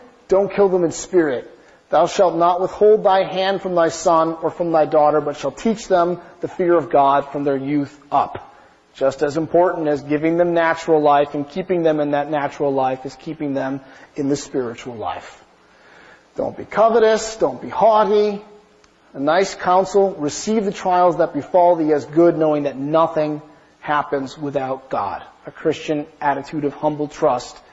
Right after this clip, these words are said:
in the face of all adversity. Some other precepts,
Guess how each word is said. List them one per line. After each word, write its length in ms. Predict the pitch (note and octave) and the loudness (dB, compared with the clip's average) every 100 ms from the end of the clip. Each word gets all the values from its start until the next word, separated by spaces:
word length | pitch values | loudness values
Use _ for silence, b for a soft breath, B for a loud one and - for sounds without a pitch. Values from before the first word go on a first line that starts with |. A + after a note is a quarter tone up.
| b - | b -10
in 80 | |
the 60 | C#3 | -10
face 360 | - C#3 C3 C#3+ | -4 -4 -4 -4
of 100 | C3+ | 0
all 200 | C3+ C3+ | 2 0
adversity. 580 | C3 B2+ - G#2 G2+ - _ B B B B B B B B B _ B B B B | -2 -10 -12 -18 -20 -20 _ B B B B B B B B B _ B B B B
Some 260 | - C#3+ C3+ | -10 -4 0
other 200 | E3 G3+ | 2 2
precepts, 840 | G3 G#3+ - G3+ G3+ - - - | 2 -2 2 2 2 -2 -10 -14